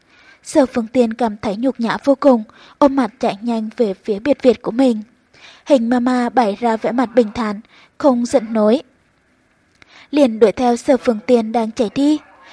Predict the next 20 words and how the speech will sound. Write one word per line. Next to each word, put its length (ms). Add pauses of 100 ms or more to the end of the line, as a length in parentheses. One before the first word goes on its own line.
(160)
Dọc 220
đường 300
đi 300
chỉ 240
nghe 220
được 260
tiếng, 260 (440)
"Hay, 320 (280)
cái 100
loại 240
tiền 160 (140)
đần 200
như 100
ngươi 280 (340)
cũng 320
không 260
phải 300
là 120
không 200
thiếu." 400